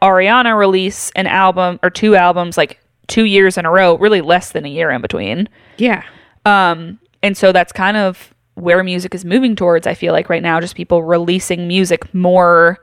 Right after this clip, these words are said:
Speaker 1: frequently or just
Speaker 2: Mm-hmm.
Speaker 1: not on such a specific schedule.
Speaker 2: Yeah.
Speaker 1: And so even though Reputation just came out last year, I could see her, it was last year, right?
Speaker 2: We, yes.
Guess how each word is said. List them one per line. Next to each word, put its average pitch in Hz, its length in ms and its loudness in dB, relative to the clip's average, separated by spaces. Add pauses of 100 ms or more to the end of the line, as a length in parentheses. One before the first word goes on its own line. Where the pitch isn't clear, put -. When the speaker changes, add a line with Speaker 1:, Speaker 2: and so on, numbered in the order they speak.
(160)
Speaker 1:
frequently 196 840 2
or 190 180 4
just 190 200 -4
Speaker 2:
Mm-hmm. 190 80 0
Speaker 1:
not 190 300 2
on 185 600 0
such - 420 -2
a 170 440 4 (160)
specific - 540 -6
schedule. 220 760 2 (120)
Speaker 2:
Yeah. 160 300 0 (200)
Speaker 1:
And 220 160 -4
so 202 420 2
even 202 320 -4
though 180 260 4
Reputation 220 540 0
just 208 160 -4
came 185 180 -6
out 170 300 0 (220)
last 180 400 -2
year, 170 400 2 (640)
I 180 80 0
could 175 160 -8
see - 280 -6
her, 165 520 2
it 233 60 2
was 240 140 2
last - 220 -6
year, 180 80 -6
right? 220 160 -8 (600)
Speaker 2:
We, 160 1400 -2 (340)
yes. 170 640 -6